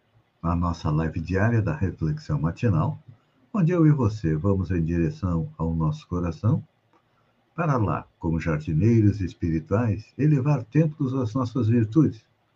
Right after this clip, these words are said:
e, ao mesmo tempo, cavar masmorras aos nossos vícios. Por quê? Sendo espíritos ainda imperfeitos, estamos na primeira parte da escala,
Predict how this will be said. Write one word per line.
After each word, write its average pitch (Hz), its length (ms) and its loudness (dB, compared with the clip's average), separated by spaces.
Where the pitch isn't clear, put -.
e, 85 80 0
ao 78 80 0
mesmo 82 320 0
tempo, 104 560 0
cavar 87 400 -4
masmorras 90 720 -2
aos 98 160 0
nossos 101 400 -2
vícios. 107 400 -2
Por 123 200 -2
quê? - 300 -2
Sendo 87 640 0
espíritos 80 760 -2
ainda 82 300 0
imperfeitos, 78 800 -4
estamos 82 920 -4
na 107 140 0
primeira 156 440 -2
parte - 360 -4
da 73 100 -6
escala, 104 560 0